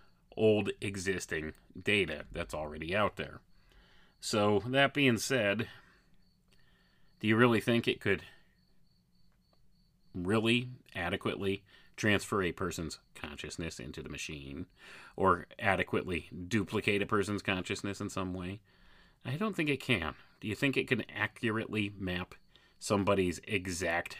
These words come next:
neural pattern right down to each individual cell and, and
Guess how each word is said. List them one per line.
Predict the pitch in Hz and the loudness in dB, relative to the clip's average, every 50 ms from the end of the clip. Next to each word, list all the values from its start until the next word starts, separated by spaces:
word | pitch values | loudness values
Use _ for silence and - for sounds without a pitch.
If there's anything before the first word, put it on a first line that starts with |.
| - - | -16 -14
neural | - 92 92 92 90 92 98 95 95 | -8 -4 -2 -2 0 2 2 0 0
pattern | 92 - - 104 92 95 95 104 107 113 120 117 104 98 - - _ _ _ _ _ _ _ - _ _ _ _ - - | -2 -4 -4 -2 -2 -2 -2 -2 -2 -2 -2 -4 -4 -8 -14 -18 _ _ _ _ _ _ _ -20 _ _ _ _ -10 -4
right | 82 85 92 98 95 | -2 0 0 0 0
down | - 101 98 98 98 95 95 | 2 2 2 2 2 0 -2
to | - 98 - | -4 -6 -6
each | - 101 101 92 - | -4 -4 -4 -2 0
individual | 107 104 101 98 85 90 95 82 90 90 90 95 95 87 | 0 2 2 0 0 0 -2 -2 -2 -2 0 0 0 0
cell | - - - 92 82 80 82 92 98 95 90 | -2 -4 -2 -2 -2 -2 0 0 -2 -2 -2
and, | 80 73 73 71 67 64 _ _ - - - _ _ _ _ - | -4 -4 -6 -8 -10 -12 _ _ -20 -20 -20 _ _ _ _ -14
and | - 85 80 78 76 | -12 -12 -12 -12 -12